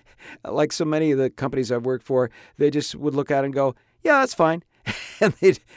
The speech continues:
and they'd print a million of 'em and, uh, pay me three hundred bucks. And, and, you know,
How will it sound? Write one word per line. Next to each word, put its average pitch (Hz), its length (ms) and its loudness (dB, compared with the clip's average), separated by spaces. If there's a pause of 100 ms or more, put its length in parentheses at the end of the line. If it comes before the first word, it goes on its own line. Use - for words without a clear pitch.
(140)
and 165 120 -4
they'd 156 160 0
print 151 220 0
a 120 60 -2
million 107 260 -4
of 82 140 -10
'em - 100 -16 (340)
and, 120 300 -6
uh, 113 320 -2
pay 123 160 -4
me 110 120 -4
three 113 180 -6
hundred 98 160 -6
bucks. 92 420 -10
And, 101 240 -14
and, - 200 -16 (200)
you 180 100 -2
know, 180 120 0